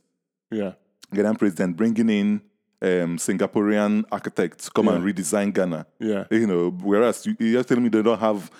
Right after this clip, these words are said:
Speaker 2: you don't have qualified architects all
Speaker 1: In,
Speaker 2: over
Speaker 1: anywhere in
Speaker 2: Ghana
Speaker 1: Africa.
Speaker 2: or, or, or, or anywhere in Africa.
Speaker 1: Yeah.
Speaker 2: There's nothing wrong with getting the Singapore if they are the best of the best of the best. But then you really need to make sure that that is, you are choosing them because they are the best,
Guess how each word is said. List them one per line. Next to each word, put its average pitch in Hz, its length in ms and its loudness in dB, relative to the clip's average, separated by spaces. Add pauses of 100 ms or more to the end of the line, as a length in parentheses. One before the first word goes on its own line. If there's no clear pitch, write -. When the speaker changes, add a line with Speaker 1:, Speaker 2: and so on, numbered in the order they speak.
(100)
Speaker 2:
you 107 40 2
don't 120 100 4
have 123 140 0
qualified 107 380 2
architects - 560 -2 (300)
all 113 100 2
Speaker 1:
In, 113 60 4
Speaker 2:
over 107 140 4
Speaker 1:
anywhere 113 200 4
in 101 60 2
Speaker 2:
Ghana 113 100 2
Speaker 1:
Africa. 110 360 -6
Speaker 2:
or, 101 240 2
or, 98 400 2
or, 101 200 2
or 113 120 4
anywhere 135 260 2
in 117 100 2
Africa. 110 580 0
Speaker 1:
Yeah. 117 100 0
Speaker 2:
There's 113 120 2
nothing 160 320 0
wrong 131 240 0
with 95 320 -6
getting 107 480 -2 (140)
the 92 100 -8
Singapore 101 340 -4
if 110 140 -4
they 95 100 0
are 87 140 0
the 87 100 -6
best 80 320 -2
of 80 140 -4
the 80 60 -14
best 92 240 -6
of 80 80 -6
the 80 80 -10
best. 80 340 -4
But 101 100 -2
then 95 260 -2 (480)
you 110 400 -4
really 139 220 -2
need 123 200 0
to 113 120 -4
make 98 300 0
sure 104 220 0
that 85 380 -4
that 98 280 -4
is, 80 280 -12
you 98 120 0
are 92 120 -2 (200)
choosing 139 260 -2
them 95 140 0
because 87 320 -2
they 90 80 0
are 82 80 -2
the 87 100 -6
best, - 580 -6